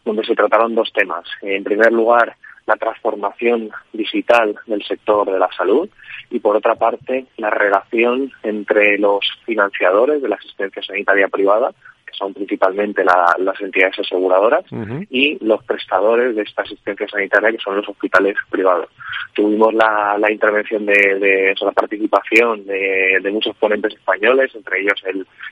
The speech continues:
Speaker 1: el ceo de, del Grupo Vitas, eh, Pedro Rico, el ceo de Viamed, eh, Pablo González, o el ceo de, de Hospitales San Roque,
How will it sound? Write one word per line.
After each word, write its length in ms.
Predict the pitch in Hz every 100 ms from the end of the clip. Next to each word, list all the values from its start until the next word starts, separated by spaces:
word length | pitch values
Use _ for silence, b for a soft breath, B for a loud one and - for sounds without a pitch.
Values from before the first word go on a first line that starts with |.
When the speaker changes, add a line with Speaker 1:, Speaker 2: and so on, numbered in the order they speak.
| -
Speaker 1:
el 160 | 98 -
ceo 300 | 107 104 104
de, 360 | 101 101 98 92
del 140 | 98
Grupo 260 | 98 98 87
Vitas, 420 | 120 135 143 139 - -
eh, 360 | 95 92 92 92
Pedro 320 | 101 101 95 90
Rico, 420 | 117 120 135 139 B B B -
el 160 | 98 -
ceo 300 | 113 107 104
de 340 | 98 98 95 92
Viamed, 480 | 98 101 123 131 127 -
eh, 180 | 98 95
Pablo 280 | 98 98 95
González, 640 | 92 - 117 123 135 143 - - B B B
o 120 | 98
el 80 | 95 -
ceo 280 | 104 104 104
de, 380 | 104 101 95 95
de 140 | 104 98
Hospitales 440 | - - 98 101
San 180 | 98 85
Roque, 500 | 104 107 123 120